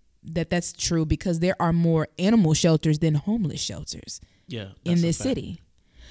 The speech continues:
Speaker 1: So it's like, what the fuck? What is it with y'all? And I don't know a lot of, uh, melanated people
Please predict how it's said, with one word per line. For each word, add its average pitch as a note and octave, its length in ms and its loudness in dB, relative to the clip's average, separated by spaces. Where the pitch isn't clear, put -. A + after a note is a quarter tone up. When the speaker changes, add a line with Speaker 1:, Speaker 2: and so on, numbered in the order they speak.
Speaker 1:
So - 140 2
it's B3 100 4
like, A#3+ 140 -2
what C#4 160 -2
the E4+ 80 0
fuck? C#4 260 -6
What G#3 320 2
is C#4+ 220 0
it C#4 180 -4
with A3 260 -2
y'all? A#3 180 0
And F#3+ 240 -4
I G#3 140 -2
don't C4 200 0
know A3+ 360 2
a F#3+ 80 0
lot G#3 360 -2
of, F#3 520 -4
uh, E3+ 220 -2
melanated G#3+ 560 4
people B3 440 -2